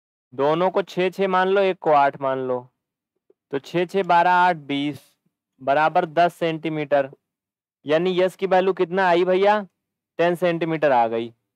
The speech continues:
तो चलो बाबू कर लो, यस की जगह पे क्या रखोगे? टेन। टेन माइनस ए की जगह पर छः, टेन माइनस बी की जगह पर भी छः,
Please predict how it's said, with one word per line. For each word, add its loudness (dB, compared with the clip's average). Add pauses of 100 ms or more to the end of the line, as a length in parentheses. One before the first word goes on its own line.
(320)
तो -4
चलो 0
बाबू 2
कर 0
लो, -4 (920)
यस 0
की -4
जगह 2
पे -6
क्या 0
रखोगे? 0
टेन। -2 (1400)
टेन 0
माइनस 0
ए -4
की -6
जगह 2
पर -2
छः, -4 (760)
टेन -2
माइनस 0
बी -4
की -8
जगह 2
पर 0
भी -2 (880)
छः, -2